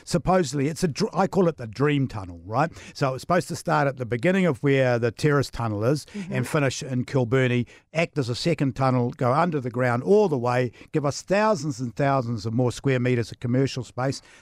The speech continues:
Speaker 1: thousands and thousands of more houses in Wellington. Fabulous idea, but the price tag was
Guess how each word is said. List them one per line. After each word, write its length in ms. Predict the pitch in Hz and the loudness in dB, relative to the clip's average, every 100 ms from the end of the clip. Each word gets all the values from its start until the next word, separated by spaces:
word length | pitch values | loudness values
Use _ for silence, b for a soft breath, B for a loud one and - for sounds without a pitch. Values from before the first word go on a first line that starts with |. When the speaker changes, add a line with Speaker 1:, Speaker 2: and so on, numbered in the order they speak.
| B | B
Speaker 1:
thousands 500 | 202 233 156 156 123 | 2 2 0 -4 -4
and 140 | 117 | -4
thousands 400 | 143 139 123 110 | 0 0 0 -2
of 80 | 117 | 0
more 240 | 131 120 | 2 2
houses 560 | 110 147 151 127 120 113 | 2 2 0 -2 -6 -4
in 120 | 113 | -4
Wellington. 460 | 120 120 123 131 - B B B | -4 -4 -4 -6 -6 B B B
Fabulous 500 | - 220 202 151 - | 2 2 2 -2 -2
idea, 480 | 131 123 127 131 123 B B - | -4 -2 0 0 0 B B -2
but 140 | 135 | 0
the 100 | - | 0
price 300 | - 156 135 | 0 0 0
tag 340 | - 131 117 | 0 0 0
was 380 | 120 110 - - | -2 -2 -6 -18